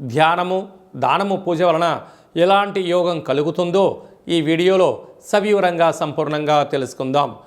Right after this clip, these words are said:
మిథున రాశిలో ఏ ఏ నక్షత్రాలు వస్తాయి అనగా, మృగశిర నక్షత్రంలోని మూడో పాదము, నాలుగో పాదము, ఆరుద్ర నక్షత్రంలోని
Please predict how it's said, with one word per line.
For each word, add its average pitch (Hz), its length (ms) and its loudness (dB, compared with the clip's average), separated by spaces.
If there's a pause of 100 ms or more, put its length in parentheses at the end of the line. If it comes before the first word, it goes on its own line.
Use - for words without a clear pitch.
(280)
మిథున 202 240 2
రాశిలో 175 520 0 (300)
ఏ 180 200 2
ఏ 196 40 0
నక్షత్రాలు 185 680 -2
వస్తాయి - 320 -6
అనగా, 165 580 0 (220)
మృగశిర 185 360 0
నక్షత్రంలోని 175 720 -2 (280)
మూడో 185 300 2
పాదము, 185 460 0 (240)
నాలుగో 151 440 0
పాదము, 180 520 -2 (280)
ఆరుద్ర 180 420 2
నక్షత్రంలోని 180 960 -2